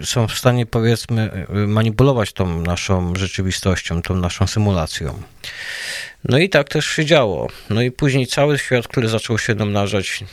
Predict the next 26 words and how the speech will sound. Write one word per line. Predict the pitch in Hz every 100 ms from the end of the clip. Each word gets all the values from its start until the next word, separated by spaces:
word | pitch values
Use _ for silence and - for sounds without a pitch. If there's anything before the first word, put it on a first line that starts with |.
| - -
pomiędzy | 104 101 98
sobą | - 104 101 120 131 - _ _ _ _ _ _ _ _ _ - - -
i | 101
zaczął | 101 -
się | - 101
rozwijać, | 101 95 98 87 113 - - - - - - - -
to | 107
ci | - 107
ludzie | 143 135 120
z | -
tymi | 120 110 107 107 104 92 92
jakby | 92 95 101
synami | - 113 117 135 127 101
tych | 107 98 98
Arkonów | 95 - 147 92 - - - - - - - - - - - - -
już | 107 98 117
na | 101
tyle | - 135 127 110
się | 104 123 110 107
rozwinęli, | 107 110 110 131 113 98 131 135
że | 113 110 107
te | -
dzieci | 101 147 -
tych | - 117
Arkonów | 107 - 139 95 90 -
zaczęły | 98 101 - 127 135 131 135